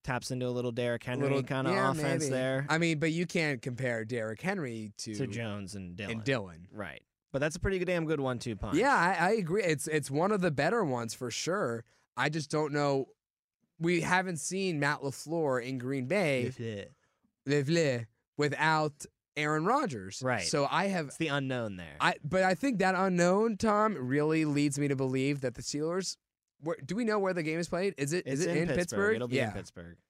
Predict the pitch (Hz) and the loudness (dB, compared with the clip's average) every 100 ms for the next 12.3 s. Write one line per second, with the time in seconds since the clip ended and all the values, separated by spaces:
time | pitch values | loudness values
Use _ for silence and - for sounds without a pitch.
0 | _ _ _ _ _ _ _ _ _ _ | _ _ _ _ _ _ _ _ _ _
1 | _ _ _ - - 120 139 135 135 107 | _ _ _ -20 -16 -8 -6 -4 -6 -8
2 | - - _ _ _ _ 170 170 185 196 | -14 -20 _ _ _ _ -4 0 0 0
3 | 180 185 175 165 147 165 151 147 - 147 | -2 -2 0 2 2 0 0 -2 0 2
4 | 139 - 139 131 135 _ _ _ _ - | 2 2 0 0 -4 _ _ _ _ -4
5 | 131 127 117 127 123 120 117 107 127 123 | -2 0 0 0 0 0 -2 -2 -4 -4
6 | 120 - 120 - 127 110 117 104 - _ | -6 -8 -8 -2 -2 0 -4 -4 -12 _
7 | _ 113 110 113 101 117 113 101 104 101 | _ -6 -6 -8 -8 -8 -6 -6 -6 -6
8 | 104 101 95 135 110 104 98 110 110 - | -4 -4 -4 -2 -2 -4 -8 -8 -8 -8
9 | 107 104 107 104 104 113 107 104 101 107 | -10 -8 -8 -8 -8 -8 -6 -8 -8 -8
10 | 101 101 110 98 101 98 98 90 - 98 | -6 -6 -8 -8 -8 -8 -10 -12 -12 -12
11 | 80 87 _ _ _ _ - 139 147 - | -12 -14 _ _ _ _ -4 -2 -2 -4
12 | 131 95 107 | -10 -8 -10